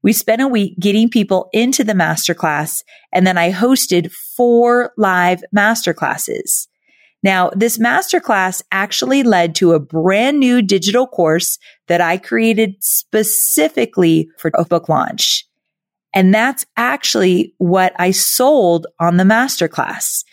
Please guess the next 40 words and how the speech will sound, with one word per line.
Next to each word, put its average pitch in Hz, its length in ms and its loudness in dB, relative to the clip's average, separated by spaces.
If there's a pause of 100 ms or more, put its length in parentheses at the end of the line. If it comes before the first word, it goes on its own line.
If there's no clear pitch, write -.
(220)
But 202 120 -2
here's 240 280 2
what's 262 220 -2
really 208 240 2
unique. 185 360 2
If 175 120 0
you 190 100 4
weren't 240 320 2
on 196 280 2
it, 156 260 2
let 175 80 2
me 170 100 4
tell 175 140 0
you 170 120 2
what 160 120 2
I 156 100 2
did. 147 320 -2 (720)
I 190 100 -2
created 196 380 -2
the 294 80 0
digital 214 400 0
course - 560 -2 (560)
and 196 160 0
I 196 140 2
valued 226 580 0
the 220 100 0
digital 196 380 0
course 170 320 -2
at 170 160 -2
two - 180 0
ninety-seven. 175 800 2 (320)
I 240 60 0
actually 392 380 2
might 190 400 2
sell 160 360 0
this 190 220 -2
course 175 340 -2
down 156 220 0
the 151 100 2
road, 156 420 2